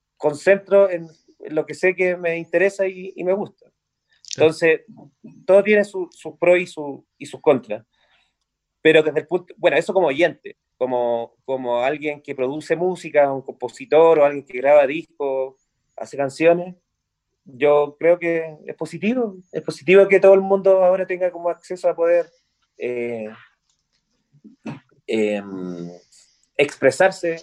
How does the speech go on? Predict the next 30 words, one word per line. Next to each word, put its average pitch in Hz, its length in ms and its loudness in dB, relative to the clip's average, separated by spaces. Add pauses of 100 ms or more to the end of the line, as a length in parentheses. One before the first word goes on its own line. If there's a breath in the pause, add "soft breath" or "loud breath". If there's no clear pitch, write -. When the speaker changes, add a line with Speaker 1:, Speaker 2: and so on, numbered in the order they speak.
Speaker 1:
en 147 200 -8
un 151 120 -14
terreno 151 600 -2 (140)
musical. 147 600 0 (1500 soft breath)
¿Cómo, 170 220 4 (180)
cómo 170 180 -2
irá 180 280 4
a - 160 -8 (280)
influenciar 160 600 -4
eso 175 320 0
después, 165 420 -2
eh, 147 200 -10
o 131 200 -6
influir 147 640 -4
en 135 200 -4
el, 123 560 -6 (960)
en, 117 420 -2
en 127 160 -4
la 120 120 2
cultura 156 720 2
y 131 280 -14
en 113 120 -14
la 117 80 -12
forma 143 240 -6
en 143 80 -8
que 135 220 -4
oímos 147 280 -4
música? 170 260 -6
Yo 151 140 -4
creo 147 140 -2